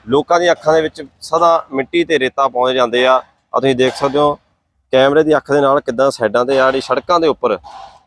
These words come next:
ਰੇਤਾ ਹੀ ਰੇਤਾ ਹੈ। ਸਿਰਫ ਤੇ ਸਿਰਫ ਤੁਸੀਂ ਸੋਚਦੇ ਹੋਵੋਗੇ ਕਿ ਜਿਹੜਾ ਰੋਡ ਦਾ ਕੱਚਾ ਪਾਸਾ,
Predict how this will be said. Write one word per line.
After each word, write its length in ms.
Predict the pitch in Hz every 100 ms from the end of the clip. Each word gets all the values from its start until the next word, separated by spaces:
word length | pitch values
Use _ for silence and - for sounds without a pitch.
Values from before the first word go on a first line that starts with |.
| -
ਰੇਤਾ 380 | 117 127 - 143
ਹੀ 80 | 139
ਰੇਤਾ 240 | 135 147
ਹੈ। 140 | 147
ਸਿਰਫ 220 | 131 139 -
ਤੇ 80 | 139
ਸਿਰਫ 240 | 135 131 139
ਤੁਸੀਂ 320 | 147 143 143
ਸੋਚਦੇ 300 | 123 123 135
ਹੋਵੋਗੇ 240 | 139 147
ਕਿ 220 | 156 165 160 - _ _ _ -
ਜਿਹੜਾ 160 | 123
ਰੋਡ 260 | 143 131 131
ਦਾ 120 | 156
ਕੱਚਾ 320 | - 131 151
ਪਾਸਾ, 400 | 143 139 - 120